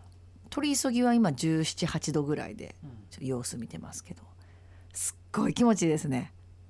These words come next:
Speaker 1: サウナ最高です。
Speaker 2: <laughs>
Speaker 1: なんかストレス発散になってる気がします。
Speaker 2: あー。
Speaker 1: うん。ありがとうございます。あとは、そう。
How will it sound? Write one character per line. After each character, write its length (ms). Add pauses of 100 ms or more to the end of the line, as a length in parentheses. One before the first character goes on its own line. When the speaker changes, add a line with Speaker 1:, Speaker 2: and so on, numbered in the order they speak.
(140)
Speaker 1:
サ 220
ウ 80
ナ 120
最 240
高 200
で 100
す。 140 (220)
Speaker 2:
<laughs> 200
Speaker 1:
な 120
ん 60
か 120
ス 100
ト 120
レ 80
ス 100
発 200
散 200
に 100
な 100
っ 40
て 120
る 60
気 140
が 80
し 100
ま 140
す。 140 (320)
Speaker 2:
あ 40
ー。 20
Speaker 1:
う 20
ん。 180 (840)
あ 60
り 60
が 60
と 100
う 20
ご 40
ざ 80
い 60
ま 140
す。 160 (1080)
あ 100
と 220
は、 280 (180)
そ 300
う。 40